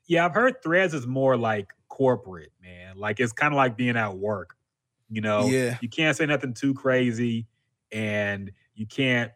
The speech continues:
Speaker 1: you know, y-, the, of course, there's restrictions on where, how you can post and what you can post. So,
Speaker 2: Yeah.
Speaker 1: yeah, I think it's probably easier to get banned on, on Threads
Speaker 2: Yeah.
Speaker 1: than it is
Speaker 2: The,
Speaker 1: anywhere
Speaker 2: the,
Speaker 1: else.
Speaker 2: the one thing I will say, like, um,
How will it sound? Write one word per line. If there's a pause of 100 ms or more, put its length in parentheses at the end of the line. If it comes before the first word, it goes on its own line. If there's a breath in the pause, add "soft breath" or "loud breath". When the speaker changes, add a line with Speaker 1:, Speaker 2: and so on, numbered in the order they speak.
(120)
Speaker 1:
you
know,
y-,
the,
of
course,
there's
restrictions
on
where,
how
you
can
post
and
what
you
can
post.
So, (420)
Speaker 2:
Yeah.
Speaker 1:
yeah,
I
think
it's
probably
easier
to
get
banned
on,
on
Threads (160)
Speaker 2:
Yeah.
Speaker 1:
than
it
is
Speaker 2:
The,
Speaker 1:
anywhere
Speaker 2:
the,
Speaker 1:
else. (140)
Speaker 2:
the
one
thing
I
will
say,
like,
um,